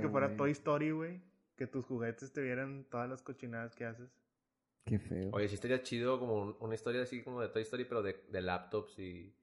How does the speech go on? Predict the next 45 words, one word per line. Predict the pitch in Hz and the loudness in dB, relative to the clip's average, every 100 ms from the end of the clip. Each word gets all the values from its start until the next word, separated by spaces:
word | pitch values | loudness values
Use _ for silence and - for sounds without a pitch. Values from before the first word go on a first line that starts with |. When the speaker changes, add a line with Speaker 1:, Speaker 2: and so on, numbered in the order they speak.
| _ | _
Speaker 3:
micrófonos | 101 95 98 90 98 95 92 90 | -12 -6 -2 -2 -2 -6 -6 -8
y | 98 92 - _ _ | -14 -16 -20 _ _
mamadas, | 98 90 87 95 104 | -6 -4 -2 0 -2
así | 98 95 | -4 -10
que | - | -6
sepan | 104 - 107 107 - _ | -6 -2 -4 -6 -14 _
lo | 101 - | -12 -4
que | 98 | -2
dices, | 101 110 | -2 -2
güey, | 101 | -6
que | 92 | -4
tengan | 98 104 117 | -4 -2 0
vida, | 120 113 95 | 2 2 2
güey. | 92 98 - _ _ _ - - - | -2 -10 -20 _ _ _ -14 -12 6
Pero | 127 120 | 6 8
maquiavélicos, | 117 113 107 123 131 113 101 | 6 8 8 8 6 4 4
güey, | 98 | 2
o | 95 | -2
sea, | 98 - | -4 -6
que | 95 90 | -4 -4
Speaker 1:
Sí, | 90 120 | -4 -8
sí, | 123 123 | -6 0
o | |
sea, | 113 | 4
Speaker 3:
publiquen | 107 107 120 123 | 6 6 6 4
Speaker 1:
ma-, | 123 | 4
más | 120 | 8
Speaker 3:
todo, | 113 | 8
güey. | 113 117 | 8 6
Speaker 1:
twisted. | 95 104 - - _ _ | 2 -2 -4 -20 _ _
Speaker 2:
No, | - 113 110 120 | -8 -4 -2 -2
güey, | 117 107 104 - | -4 -4 -8 -4
que | 113 110 110 107 - - - _ _ - | -2 0 -2 -4 -12 -20 -20 _ _ 0
me | 135 | 2
lo | 135 | 4
imagino | 131 131 135 147 | 2 0 0 0
más | 160 156 160 - _ | 2 2 2 -8 _
como | - 147 139 135 | 0 2 2 2
el | 120 | 0
pedo | 117 131 131 139 | 2 4 6 4
ese | 143 143 156 151 | 2 0 0 2
de, | 147 139 123 117 110 - _ _ _ | 0 -2 -4 -6 -8 -12 _ _ _
de | 127 127 | 4 6
Wreck-It | 123 123 - | 6 4 2
Ralph | 147 147 139 | 4 4 4